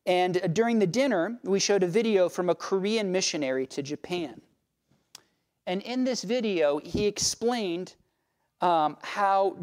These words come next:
difficult it was to overcome his own personal hatred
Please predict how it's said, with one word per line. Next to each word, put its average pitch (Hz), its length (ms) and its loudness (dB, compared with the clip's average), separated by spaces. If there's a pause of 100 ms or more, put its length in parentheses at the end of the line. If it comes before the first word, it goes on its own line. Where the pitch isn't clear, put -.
difficult 220 680 0
it 170 160 -4
was 160 480 2
to - 220 -8
overcome 196 520 2
his 180 220 -2
own 202 160 2
personal 214 560 -2
hatred 175 800 -4